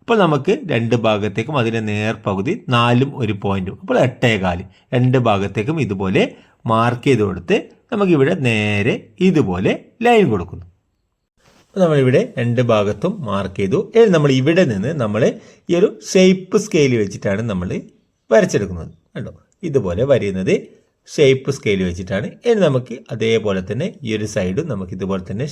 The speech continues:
ഷേപ്പിൽ ഇതുപോലെ വരയുക. ഇനി നമുക്ക് ഇവിടെ നിന്ന് എത്രയാണോ ഇവിടെ അളവ് കിട്ടിയിരിക്കുന്നത്,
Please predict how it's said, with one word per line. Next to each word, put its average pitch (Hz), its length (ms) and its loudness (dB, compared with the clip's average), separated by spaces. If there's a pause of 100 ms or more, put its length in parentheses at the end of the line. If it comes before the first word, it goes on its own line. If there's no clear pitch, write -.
ഷേപ്പിൽ 92 500 -4 (1300)
ഇതുപോലെ 101 440 -8 (180)
വരയുക. 113 320 2 (880)
ഇനി 254 180 4
നമുക്ക് 117 320 0 (320)
ഇവിടെ 180 340 4
നിന്ന് 110 260 -4 (460)
എത്രയാണോ 165 560 2 (180)
ഇവിടെ 123 200 0 (100)
അളവ് 107 300 0
കിട്ടിയിരിക്കുന്നത്, 95 600 -4